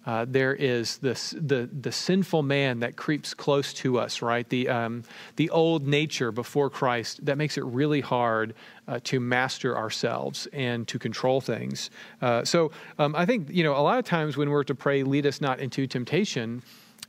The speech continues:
uh, it, it, it's meant to hearken to us that there is a sense that you and I <laughs> need to be very sober in our self-assessment. Uh, we need to be very sober-minded when we look at how well we can face temptation.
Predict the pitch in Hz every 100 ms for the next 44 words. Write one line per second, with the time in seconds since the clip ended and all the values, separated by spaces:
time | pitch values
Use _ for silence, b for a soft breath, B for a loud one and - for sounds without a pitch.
0 | - 127 123 151 151 170 165 - 156 127
1 | 143 170 - 147 - 185 185 139 - 131
2 | 123 - 120 123 B B B B - 120
3 | 147 160 151 139 123 - 165 170 - 123
4 | 131 131 165 143 127 123 - - _ _
5 | 160 180 151 - 127 127 175 160 131 117
6 | 147 120 139 143 117 - 135 135 117 127
7 | B B B B 139 117 113 - 135 123
8 | 123 - 123 - 120 - - B B B
9 | B 131 110 117 151 143 127 117 156 156
10 | - 151 143 131 123 123 131 113 120 120
11 | 120 127 123 - - 117 - 127 131 123
12 | 123 117 123 123 113 - 120 - 120 110
13 | 117 123 - 135 143